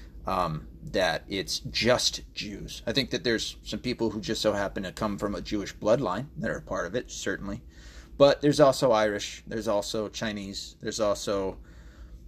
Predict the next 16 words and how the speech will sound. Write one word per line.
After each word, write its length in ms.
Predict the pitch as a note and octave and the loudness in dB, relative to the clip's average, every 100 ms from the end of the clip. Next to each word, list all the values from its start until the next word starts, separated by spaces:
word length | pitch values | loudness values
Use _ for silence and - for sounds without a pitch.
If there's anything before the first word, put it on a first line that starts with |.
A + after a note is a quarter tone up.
| - - | -16 -4
probably 440 | F#2+ G2+ G2+ G2+ | -2 -2 -2 -2
some 200 | - G2+ | -2 -2
Russian 280 | G2+ - G2 | -2 -2 -6
communists 680 | - G2 G2+ G2 - - | -4 -2 -2 -4 -4 -4
in 100 | G2 | -4
there. 320 | F#2+ G2 F#2 - - | -2 -4 -6 -14 -8
Um, 320 | G#2 G2 F#2+ - | -2 -2 -2 -6
so 260 | - E3 E3 | 6 8 8
it's 240 | - - | 4 -2
in 80 | F#2 | -2
a 60 | - | -2
plethora 440 | - G#3+ A#2 - - - - | 2 2 0 -6 -10 -18 -16
of 140 | - | -6
people. 300 | G#2+ - - - - - - - - | -6 -6 -12 -18 -20 -20 -20 -16 -10
Or 100 | A2+ | -2
plethora? 520 | - D#3 F3 F#3+ | 6 6 6 2